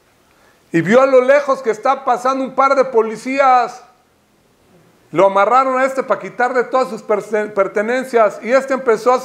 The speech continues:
a gritar, "¡Sálvenme! ¡Sálvenme!". Sal-, voltearon los policías y lo salvaron. Cuando este estaba amarrado, ¿por cómo empezó a gritar? Porque vio que no tenía otra esperanza, no era ninja, no era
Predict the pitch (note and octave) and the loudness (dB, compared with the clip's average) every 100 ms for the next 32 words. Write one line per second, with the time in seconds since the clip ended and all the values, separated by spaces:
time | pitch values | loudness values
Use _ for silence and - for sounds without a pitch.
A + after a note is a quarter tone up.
0 | - G3 G#3+ G#3 B3+ C4 B3+ D4 D4+ D4 | 0 -2 -2 -2 0 2 4 4 4 2
1 | D4 D4+ D4+ D4 - - - C#4 D4 D#4 | 2 2 4 2 2 -8 -6 0 2 2
2 | D4+ D4+ D4 D4+ D4+ D4+ D4 C#4 D#4+ G3 | 0 -4 -4 -2 0 2 2 0 0 0
3 | G3 B3 C4 - G3+ G3 E3 A3+ F#3+ F3+ | 0 2 0 0 -4 -6 -4 -6 -4 -8
4 | - D#3+ D#3 D3 C3+ A#2+ - _ _ _ | -4 -4 -2 -4 -4 -12 -20 _ _ _
5 | _ _ _ _ _ _ _ _ _ _ | _ _ _ _ _ _ _ _ _ _
6 | - D#3+ D#3+ A3+ A3+ - - F#3+ F3+ D3+ | -6 -2 0 -2 -2 -8 -2 0 0 -4
7 | C#3+ C#3 B2+ C3 - - E3 - - - | -4 -8 -10 -16 -20 -6 -6 -6 -8 -2
8 | A3+ A3+ - D#3+ F3 E3+ D#3 - B2+ F#3 | 0 0 -4 -4 -2 -2 -4 -4 -4 -4
9 | - _ _ - E3 F3 F#3+ A3+ G3+ G3 | -10 _ _ -6 -2 -2 0 0 0 -2
10 | A3+ G#3+ G3 G#3+ G#3 G3+ F#3+ F#3 F#3 G3 | -2 -2 0 0 2 -2 -2 0 2 0
11 | - E3+ F3 - - _ - F3 G#3+ F#3 | 0 -2 -2 -8 -20 _ -2 2 4 2
12 | F#3 G#3 D3+ F3+ E3+ E3 E3+ G3 F#3+ F3 | 0 -6 -2 0 0 -2 -2 2 4 4
13 | D3 - | 2 -4